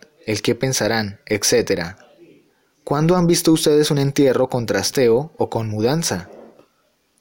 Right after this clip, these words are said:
Nos sentimos dueños de los hijos, de la esposa, del esposo, y esto nos impide ver la realidad de las cosas, lo pasajero de todas las cosas y las circunstancias de la vida. Lo real es que cada uno de nuestros hijos debe aprender a velarse por sí mismo,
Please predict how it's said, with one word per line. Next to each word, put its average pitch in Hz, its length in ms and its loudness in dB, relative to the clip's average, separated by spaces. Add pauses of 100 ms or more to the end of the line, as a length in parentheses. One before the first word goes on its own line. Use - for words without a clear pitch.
Nos 127 240 -2
sentimos 139 460 0
dueños 131 340 0
de 113 100 0
los 95 200 -2
hijos, 117 480 2
de 113 100 2
la 98 80 -2
esposa, 123 540 2
del 104 160 0
esposo, 113 720 0 (240)
y 123 140 2
esto 160 200 -2
nos 160 160 0
impide 120 380 2
ver 135 160 2
la 139 160 2
realidad 110 480 0
de 151 120 2
las 127 200 -2
cosas, 113 540 -2 (360)
lo 123 240 0
pasajero 120 560 0
de 139 120 4
todas 110 320 0
las 107 200 0
cosas 113 560 0
y 123 80 -2
las 113 140 -2
circunstancias 113 840 -2
de 107 120 -4
la 92 100 -6
vida. 113 380 2 (840)
Lo 120 240 2
real 113 320 0
es 143 120 -2
que 139 140 -2
cada 143 280 -2
uno 147 200 2
de 131 120 0
nuestros 107 500 -2
hijos 156 400 -2
debe 139 220 2
aprender 113 440 0
a 131 80 0
velarse 110 480 0
por 101 220 -4
sí 120 200 -4
mismo, 120 520 -4